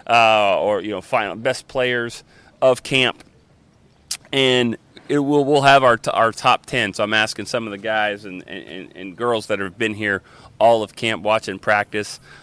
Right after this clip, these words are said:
uh, to, to, uh, give me their, their best guys. And, and they did. I, we've got some rolling in. We're gonna put that together. But I thought I would share mine,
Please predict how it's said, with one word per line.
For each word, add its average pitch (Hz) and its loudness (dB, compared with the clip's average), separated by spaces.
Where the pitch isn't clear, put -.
uh, 98 4
to, 104 -6
to, 107 -6
uh, 98 0
give 143 -4
me 143 -2
their, 131 2
their 127 0
best 123 0
guys. 95 -2
And, 92 -6
and 104 -2
they 123 2
did. 120 4
I, 113 2
we've 113 -8
got 131 0
some 120 -2
rolling 117 0
in. 110 -4
We're 107 -14
gonna 107 -8
put 110 -8
that 104 -2
together. 101 -4
But 113 -8
I 147 -2
thought 139 0
I 113 4
would 113 -6
share 110 -2
mine, 104 -2